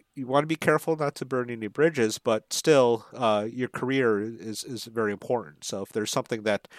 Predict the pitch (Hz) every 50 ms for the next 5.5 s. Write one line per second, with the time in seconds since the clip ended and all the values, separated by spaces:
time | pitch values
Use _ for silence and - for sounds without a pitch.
0 | - - _ 123 131 131 127 123 113 127 120 - - 127 120 - - 120 113 113
1 | 113 110 - - - 113 113 120 117 110 104 101 104 101 _ _ - - - -
2 | _ _ - 117 107 107 - 101 110 107 107 104 - - 110 104 98 95 98 90
3 | - 123 139 156 143 - - - - 151 165 175 170 - - 98 - - - -
4 | - 185 98 - - - 104 95 - - 104 98 98 - _ - - - - -
5 | _ _ - 101 95 98 92 92 95 -